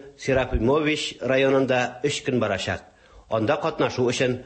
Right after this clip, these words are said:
Чаллының камазлары юлга чыкты инде. Дакар ярышларында җиде тапкыр җиңү яулаган камазлар өчен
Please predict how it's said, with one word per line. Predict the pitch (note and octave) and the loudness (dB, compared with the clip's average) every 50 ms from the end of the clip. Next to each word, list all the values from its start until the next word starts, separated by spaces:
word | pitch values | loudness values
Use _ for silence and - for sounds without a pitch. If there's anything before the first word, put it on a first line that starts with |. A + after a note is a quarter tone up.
| - | -16
Чаллының | - - - C3 A#2 A#2 A2 A2 A#2+ C#3+ C#3 | -12 -6 -2 0 0 2 2 2 2 2 2
камазлары | D#3 D#3 D#3 D#3 D3 B2 D3 C#3 C3+ C3+ C3+ C3+ - - | 2 2 2 2 2 2 2 4 4 4 2 2 0 -2
юлга | C3 B2 A#2 G#2+ G2 F#2+ A#2+ B2 B2 | -2 0 0 0 0 0 0 -2 -2
чыкты | - - B2+ - - - - A#2+ A#2+ B2 A#2+ | -2 -4 -8 -8 -10 -8 -2 0 0 0 0
инде. | - C3 A#2 A2+ G#2 G#2+ G2 E2+ D#2+ - - - - - - - _ | 0 0 0 2 2 0 0 -2 -4 -10 -16 -20 -20 -20 -20 -20 _
Дакар | - - A2+ G#2 - B2 C3+ D3+ | -8 -6 -6 -4 -2 0 2 2
ярышларында | D#3 D3+ D3+ C#3 - - D3 C#3+ D3 C#3+ C3+ C3+ C3 C3 A#2+ - | 4 2 2 0 0 0 0 2 2 2 2 2 0 0 -2 -4
җиде | - A#2 F2+ G2+ A2+ C#3 D3+ | -6 -8 -4 -2 0 0 2
тапкыр | D3+ D3+ C#3 - - D3+ D3 C#3 B2+ | 2 0 -2 -2 0 0 0 0 0
җиңү | B2+ - - G#2+ G#2+ C3 C#3 D3+ | -2 -2 -2 0 2 2 4 4
яулаган | D3 C#3+ C#3+ C#3 C3+ B2+ C3+ C3 C3+ B2 | 4 4 2 2 2 2 0 0 -2 -2
камазлар | - B2+ A2 A2 G2+ F#2 F#2+ C#3 D3 D3+ D3 | -2 -2 0 0 0 0 0 0 0 0 0
өчен | - - C#3+ C3 C3 | 0 0 0 0 -2